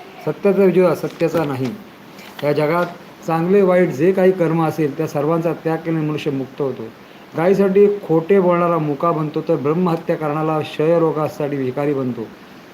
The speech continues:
ब्रह्महत्या करणारा क्षयरोगाचा शिकारी बनतो. दुसऱ्याची निंदा करणारा व मिथ्या भाषण करणारा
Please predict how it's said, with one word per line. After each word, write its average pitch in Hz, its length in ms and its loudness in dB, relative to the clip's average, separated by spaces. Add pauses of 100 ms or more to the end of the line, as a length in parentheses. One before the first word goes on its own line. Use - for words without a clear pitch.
(520)
ब्रह्महत्या 151 640 0
करणारा 147 500 -2
क्षयरोगाचा 147 560 -2
शिकारी 147 360 -4
बनतो. 127 360 -4 (960)
दुसऱ्याची 196 400 2
निंदा 185 280 4
करणारा 180 360 2
व 175 120 2
मिथ्या 170 460 0
भाषण 165 280 0
करणारा 160 380 0